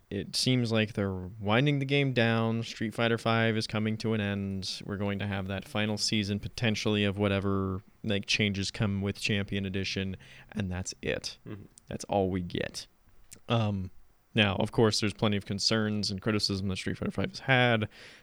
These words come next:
Speaker 1: uh, because of its netcode, because of its art style, um, some of the balancing issues. Like, it, it's, it's come under fire for a few things. So I wouldn't be surprised going forward into Street Fighter six,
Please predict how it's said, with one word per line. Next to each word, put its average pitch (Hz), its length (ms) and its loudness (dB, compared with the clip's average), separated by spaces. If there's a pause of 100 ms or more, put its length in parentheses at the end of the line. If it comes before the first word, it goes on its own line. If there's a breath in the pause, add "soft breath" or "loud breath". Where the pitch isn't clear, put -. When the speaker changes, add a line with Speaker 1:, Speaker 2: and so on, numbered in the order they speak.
(180 loud breath)
Speaker 1:
uh, 95 220 0
because 90 280 -6
of 85 60 -6
its - 180 -10
netcode, 104 840 0
because 95 240 -8
of 87 80 -12
its - 180 -10
art 147 200 0
style, 127 760 2 (440 soft breath)
um, 92 580 0 (300)
some - 180 -2
of 92 120 -4
the 85 60 -12
balancing 127 540 2
issues. 113 1040 0 (460 loud breath)
Like, 82 260 -2 (240)
it, - 200 0
it's, 117 180 2
it's 131 180 0
come 185 160 2
under 151 220 2
fire 110 240 2
for - 160 -4
a - 40 -6
few - 160 -6
things. - 360 -10
So 104 320 4
I - 100 2
wouldn't 120 240 2
be 123 60 2
surprised 110 540 0
going 104 260 0
forward 104 260 0
into 98 160 -4
Street 104 220 -4
Fighter - 180 -4
six, - 500 0